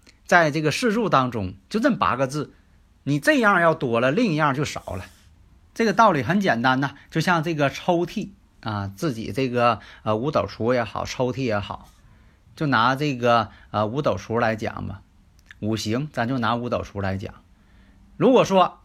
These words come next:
你这五个抽屉，你装这个衣服装太多了，那这个裤子呢就没地方装。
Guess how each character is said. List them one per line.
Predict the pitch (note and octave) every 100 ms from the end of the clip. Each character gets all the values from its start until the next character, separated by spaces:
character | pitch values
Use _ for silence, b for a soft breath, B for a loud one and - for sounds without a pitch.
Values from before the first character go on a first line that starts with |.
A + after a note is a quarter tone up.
| _
你 | - B2+
这 | B2+ G3+ F3 B2+ -
五 | - A2+
个 | E3
抽 | E3 D#3+ D3+
屉， | D#3 F3 C3 - - _ b b b b -
你 | C3+ B2+
装 | F#3+ F#3 F3+ F3
这 | G3+
个 | D#3+
衣 | C#3+ D#3+ A3+
服 | A#3+
装 | G3+ C3 A2
太 | A#2 A2+
多 | - _ A2 G2
了， | F#2+ F#2+ - _ - _ _ _ -
那 | C#3+
这 | C#3 D3+
个 | C3+ B2+ A#2 b b b _
裤 | - C#4+ F3+
子 | C3
呢 | A#2 A2
就 | A2+
没 | G#2+ G#2
地 | A2
方 | F#2+
装。 | F#2+ F2+